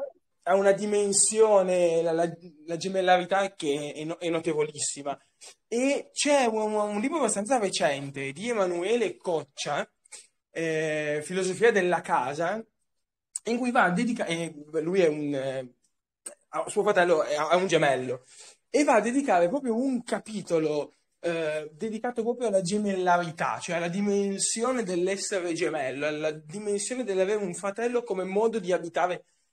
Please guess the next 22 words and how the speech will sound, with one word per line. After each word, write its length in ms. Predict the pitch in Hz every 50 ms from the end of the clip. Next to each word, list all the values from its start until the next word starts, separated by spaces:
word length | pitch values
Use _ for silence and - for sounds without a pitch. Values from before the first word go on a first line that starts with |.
| _ -
il 180 | 180 190 180
mondo, 560 | 175 170 156 131 110 123 131 131 135 131 135 - _ _ _ _ _ _ - - _ _ _ _ _ _ _ _ _ _ _ _ _ -
che 120 | - 285
è 180 | 330 349 254 - -
veramente 480 | 202 240 277 285 262 254 269 277 269
notevole. 480 | 240 233 226 - 214 190 202 220 208 185
Mi 80 | 190 185
ha 40 |
fatto 240 | 185 208 202 - 240
venire 240 | 233 226 214 214 226
in 60 | 226 208
mente 300 | 185 190 208 202 220 214
questo, 680 | - 180 175 170 175 - - 175 160 160 160 151 147 -
questo 260 | 190 175 165 170 175
aspetto. 300 | - - 160 160 - - _ _ _ -
Ovvio, 380 | 220 180 165 139 156 143 - - _ - _ _ -
la 80 | 165
dimensione 440 | 165 180 190 185 175 180 202 202 196
di 100 | 180 190
Coccia 400 | - 214 233 233 269 247 - -
andrebbe 420 | - 175 175 165 165 170 170 170 165
a 120 | 156 -